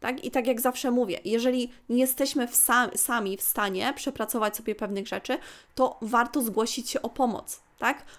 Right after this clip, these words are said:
Porozmawiać z terapeutą, e, podzielić się swoimi, e, przemyśleniami, swoimi jakimiś bolączkami, e, bo to może po prostu, e, przyspieszyć ten proces, ułatwić go nam. I właśnie ten proces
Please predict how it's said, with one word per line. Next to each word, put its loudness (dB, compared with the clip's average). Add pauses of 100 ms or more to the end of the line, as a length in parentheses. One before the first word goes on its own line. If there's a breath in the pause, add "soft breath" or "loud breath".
Porozmawiać 4
z -4
terapeutą, 2 (440 loud breath)
e, 0 (120)
podzielić 4
się 2
swoimi, 2 (140)
e, -2
przemyśleniami, 0
swoimi -2
jakimiś -2
bolączkami, 0 (340 loud breath)
e, 0
bo 6
to 2
może 4
po -2
prostu, 2 (200)
e, 0 (140)
przyspieszyć 0
ten -6
proces, -6
ułatwić 0
go -2
nam. -8 (160)
I 2
właśnie 4
ten 0
proces -2